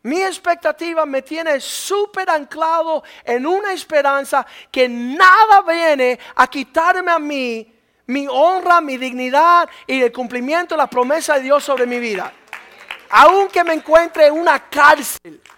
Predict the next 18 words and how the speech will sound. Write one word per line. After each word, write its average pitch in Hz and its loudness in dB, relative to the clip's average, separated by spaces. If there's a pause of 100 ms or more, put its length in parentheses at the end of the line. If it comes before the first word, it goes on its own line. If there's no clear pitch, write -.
(320)
dice, 269 -4
como 269 0
siempre, 330 -4 (220)
ahora 359 4
también 294 -2 (500)
será 320 4
Cristo 349 -2
magnificado 277 0
en 262 -2
mi 262 -8
cuerpo, 320 0 (340)
aunque 349 6
viva 349 6
de 311 8
esta - 0 (640)
o 285 8
aunque 330 4
muera. 277 2